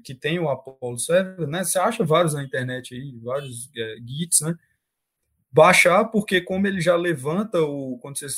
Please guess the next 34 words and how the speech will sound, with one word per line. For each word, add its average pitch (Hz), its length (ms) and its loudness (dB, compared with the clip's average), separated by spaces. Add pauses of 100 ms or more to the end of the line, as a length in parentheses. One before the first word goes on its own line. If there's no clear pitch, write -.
(200)
levantar 139 400 -2
o 151 60 2
servidor, 143 420 -2
já 139 120 0
levanta 143 420 -4
o 139 60 -20
Playground, 147 640 4
e 165 140 4
ir 190 40 4
mexendo 233 680 6
no 214 160 2
Playground, 165 460 2
fazendo 160 380 -2
as 139 120 -4
queries, 151 600 2
navegando 143 580 -4
na... 131 380 -6 (580)
é, 127 280 2
no 139 140 0
esquema 156 680 4
e 127 40 -6
tal, 143 280 4
desse, 160 440 2
é 147 200 2
um 170 280 0
jeito 175 340 0 (320)
mais, 156 420 2
é, 135 380 0 (340)
interativo, 170 720 2
assim, 151 260 -2
de, 151 120 -16 (800)
de 139 140 -10
ir 139 40 4
aprendendo. 143 580 2